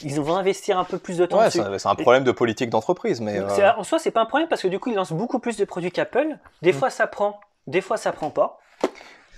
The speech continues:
Speaker 2: Non, mais c'est
Speaker 1: C'est une
Speaker 2: fru-,
Speaker 1: autre façon de faire,
Speaker 2: ouais,
Speaker 1: en
Speaker 2: mais
Speaker 1: fait.
Speaker 2: c'est frustrant parce que des fois, ils ont
Speaker 1: Oui.
Speaker 2: lancé des produits et vraiment,
Speaker 1: Intéressant,
Speaker 2: ça
Speaker 1: et toi, tu mets du temps dessus et du coup, ça
Speaker 2: Mais oui,
Speaker 1: disparaît.
Speaker 2: oui, toi, tu, et ça m'agace parce que là, je les ai plus en tête, mais il y en avait quelques-uns qui étaient intéressants et toi, tu
Speaker 1: Ouais.
Speaker 2: commences à aller dessus, tu te dis, eh, c'est pas mal.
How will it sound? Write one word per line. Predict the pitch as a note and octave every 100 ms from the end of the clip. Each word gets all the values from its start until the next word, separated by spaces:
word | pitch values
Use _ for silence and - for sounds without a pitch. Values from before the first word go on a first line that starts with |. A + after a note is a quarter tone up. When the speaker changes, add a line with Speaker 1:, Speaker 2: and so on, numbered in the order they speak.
| - - -
Speaker 2:
Non, |
mais | E3
c'est | - E3+
Speaker 1:
C'est |
une |
Speaker 2:
fru-, | F3+
Speaker 1:
autre | A#3
façon | - A3+ A3+
de |
faire, | - F3
Speaker 2:
ouais, |
Speaker 1:
en | E3+
Speaker 2:
mais |
Speaker 1:
fait. | F#3
Speaker 2:
c'est | E3
frustrant | - E3 A#3+
parce | F3
que | C3+
des | C3
fois, | F#3+
ils | E3
ont | A#2+
Speaker 1:
Oui. |
Speaker 2:
lancé | B2 -
des | C3+
produits | B2 - C3 F#3
et | C3+
vraiment, | G#2+ G#2+ C#3 E3
Speaker 1:
Intéressant, | B2+ G#2 B2
Speaker 2:
ça | A2 G#2+ G#2+ G#2+
Speaker 1:
et | D3 C#3
toi, | E3
tu | F#3 F3+
mets | D#3+
du | D3+
temps | D#3
dessus | D3 - F#3 F#3
et | C#3
du | B2+
coup, | -
ça | D#3+
Speaker 2:
Mais | D3 E3
oui, |
Speaker 1:
disparaît. | A#3 B3
Speaker 2:
oui, | B3
toi, | -
tu, | G3 C#3+ B2+ B2+ A#2+
et |
ça | A#2 D3
m'agace | F#3+ A#3+
parce | -
que |
là, | D3+
je | F3+
les | A#2
ai | A#2+
plus | - F#3+
en |
tête, | F3 D#3
mais | D3
il |
y |
en | A#2+
avait | A#2
quelques-uns | A#2 E3 D#3+ F3
qui | F#3
étaient | C3+
intéressants | A#2+ - B2 A#2+ A3
et |
toi, | A#3+
tu | D#3+
Speaker 1:
Ouais. | C3+
Speaker 2:
commences | D3 D#3 D3
à | C#3
aller | C3+
dessus, | - C4
tu | -
te | C#3
dis, | B2+ -
eh, | A3
c'est | - A#2+
pas | C3+
mal. | B2+ E3 A#3+